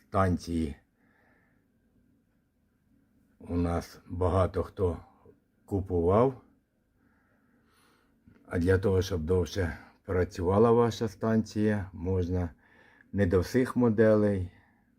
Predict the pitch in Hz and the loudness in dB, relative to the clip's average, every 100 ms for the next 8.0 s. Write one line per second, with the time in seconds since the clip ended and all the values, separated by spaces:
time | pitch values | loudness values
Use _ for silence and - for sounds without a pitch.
0 | _ _ _ _ _ _ _ _ - 101 | _ _ _ _ _ _ _ _ -6 0
1 | 120 110 95 98 - - - 101 101 - | 2 2 0 -4 -2 2 2 2 0 -2
2 | 92 80 92 90 87 90 87 85 87 76 | -4 -4 -4 -2 0 0 -2 -4 -6 -4
3 | 80 92 87 78 69 67 67 _ _ _ | -6 -4 -6 -4 -6 -8 -12 _ _ _
4 | _ _ _ _ _ _ _ _ 85 90 | _ _ _ _ _ _ _ _ -8 0
5 | 92 76 - 90 78 76 - 78 82 - | 0 -2 -4 -2 0 0 -4 -8 -8 -4
6 | 104 101 - 101 92 87 - 85 80 78 | -2 -2 -4 -2 0 -2 -6 -10 -10 -10
7 | 85 90 - 87 80 73 73 71 - _ | -8 -8 -8 -8 -8 -6 -6 -8 -12 _